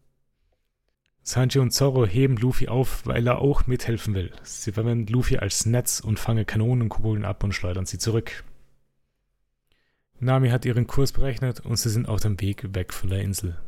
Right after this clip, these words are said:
Spandam kann nicht glauben, dass sie mit der Hilfe der Kraft von Enies Lobby und der Macht eines Buster Calls es nicht geschafft haben, eine einzelne Frau zu fangen.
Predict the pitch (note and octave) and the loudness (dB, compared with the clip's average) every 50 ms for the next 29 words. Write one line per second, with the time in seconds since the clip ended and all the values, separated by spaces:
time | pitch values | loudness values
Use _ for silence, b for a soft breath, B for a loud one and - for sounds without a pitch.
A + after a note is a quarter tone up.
0 | - - - - - - _ - - - - - A2 A#2 B2 C3 B2 A2 - - | -8 -10 -14 -18 -20 -20 _ -8 -8 -4 0 0 0 2 2 0 0 -2 -2 0
1 | C3 C3 C#3 A#2+ - - - A2+ A2 A#2 B2+ B2 B2 A2+ - - A#2+ G#2+ - - | 0 2 2 0 0 -2 -2 0 2 2 4 4 2 2 2 0 -2 -2 0 -2
2 | A2+ A2 G#2+ - G#2+ F#2+ F2 G2+ B2+ - - - G#2+ G2+ G2 F#2+ - - - B2 | -2 -2 0 0 -2 -2 2 2 0 0 0 -4 -4 -4 -4 -6 -8 -6 -2 -2
3 | B2 - - - G2+ G#2 G#2 G#2+ B2 C3+ C3 - - - B2 A#2 A#2 - G2+ F#2+ | 0 2 2 0 0 -2 -2 0 0 0 0 0 0 -2 0 2 2 0 0 -2
4 | G2 G2+ G2+ A2+ A#2+ A2+ - - - A2 G2+ - - - A#2+ A#2 - - A#2 - | -2 -2 -2 -2 -4 -4 -4 -2 -2 -2 -2 -2 -4 -4 -4 -4 -4 -4 -4 -2
5 | - G#2+ G#2+ - F#2+ - - C3 C#3+ C3+ - - B2+ - - B2+ - - - - | -2 -4 -4 -4 -6 -4 0 0 0 0 0 -2 -2 0 0 -2 -2 -2 -2 -2
6 | A2 G#2+ - - G#2 G2+ - - - G#2+ A2+ A#2 - - A2+ A2 A2 - - - | 0 -2 -2 -2 -4 -4 -4 -4 -4 -4 -4 -2 -2 -2 -2 -4 -4 -4 -6 -6
7 | G2+ G2+ - - F#2 - - F#2+ F#2 F2+ | -6 -6 -6 -8 -12 -12 -12 -16 -18 -18